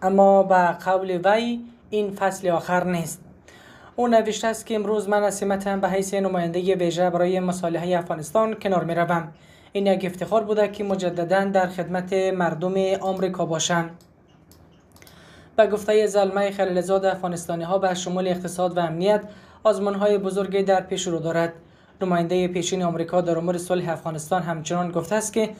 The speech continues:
من به امکان صلح و رفاه در افغانستان و به سطح گسترده در منطقه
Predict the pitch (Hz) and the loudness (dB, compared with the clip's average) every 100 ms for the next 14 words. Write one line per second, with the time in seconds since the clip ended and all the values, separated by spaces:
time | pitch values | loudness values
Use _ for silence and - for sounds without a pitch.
0 | - - - 220 214 208 208 202 196 196 | -20 -20 -6 -2 0 4 4 4 -4 0
1 | 208 208 196 208 202 190 196 180 180 196 | 0 0 -2 -2 -2 0 0 0 0 0
2 | 190 180 170 175 151 - 214 202 202 190 | 2 0 0 -4 -8 -2 -2 2 0 2
3 | 180 196 190 190 180 175 170 160 185 180 | 0 0 -2 -2 -4 -4 -4 -2 -2 -2
4 | 180 170 147 160 208 214 | -2 -4 -6 -4 0 0